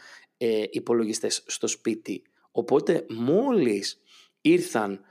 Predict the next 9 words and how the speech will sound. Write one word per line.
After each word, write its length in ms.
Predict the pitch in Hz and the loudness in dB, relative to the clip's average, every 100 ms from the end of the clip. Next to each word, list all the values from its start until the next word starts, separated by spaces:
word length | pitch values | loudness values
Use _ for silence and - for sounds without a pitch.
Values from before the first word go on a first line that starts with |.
| _ _ - | _ _ -2
περίπου 460 | 127 127 160 160 | 2 6 4 2
στα 520 | - - 101 98 92 _ | -4 -2 -2 -2 -6 _
τέλη 280 | 135 139 135 | 2 4 2
της 120 | 120 | 0
δεκαετίας 380 | 110 107 120 131 | 0 2 2 2
του 60 | |
εβδομήντα 720 | 110 110 110 123 110 101 95 - - - _ _ | 2 0 0 0 0 0 -2 -10 -20 -20 _ _
και 480 | - 123 117 113 110 107 - | 0 4 6 4 4 2 -2
οι 160 | 113 | -2